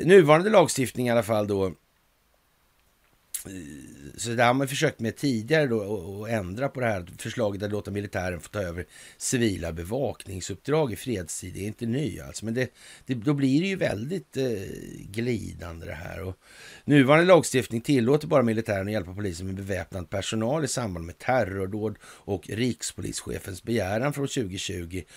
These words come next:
om en lagändring på det området hade förankrats hos Försvarsmakten innan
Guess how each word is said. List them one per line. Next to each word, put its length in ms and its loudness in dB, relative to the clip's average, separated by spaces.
om 320 0
en 100 -2
lagändring 1080 2
på 120 -4
det 120 0
området 520 -6
hade 420 -4
förankrats 760 -2
hos 200 -8
Försvarsmakten 760 -10
innan 680 2